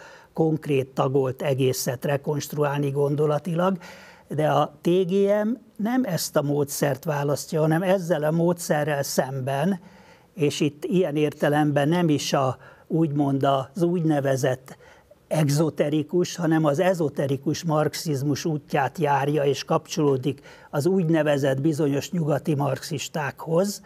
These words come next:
hogy tulajdonképpen a radikális baloldalnak az a pozíciója, hogy valahogy éppen az egész gondolati birtokba vétele érdekében,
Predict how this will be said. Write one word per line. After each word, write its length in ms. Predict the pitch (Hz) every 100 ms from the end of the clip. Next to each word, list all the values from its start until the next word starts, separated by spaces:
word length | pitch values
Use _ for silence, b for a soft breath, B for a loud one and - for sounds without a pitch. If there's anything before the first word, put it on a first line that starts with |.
| B B B B B
hogy 200 | 151 151
tulajdonképpen 920 | 226 247 196 165 151 165 143 160 139
a 80 | 139
radikális 720 | 180 190 175 160 139 139 127
baloldalnak 840 | 151 165 160 143 143 143 143 131
az 200 | 170 165
a 60 | 143
pozíciója, 1200 | - 151 135 143 - 160 139 135 135 139 156 175 B B B
hogy 240 | - 135 131
valahogy 800 | 165 196 156 131 139 151 160 196 B B _ -
éppen 440 | 202 220 - 160
az 240 | 151 127 -
egész 460 | 208 180 147 127
gondolati 640 | 156 170 175 147 139 123 135
birtokba 680 | 143 160 139 156 131 135 127
vétele 580 | 135 131 - 127 131
érdekében, 1120 | 156 143 147 147 147 - 143 139 151 156 190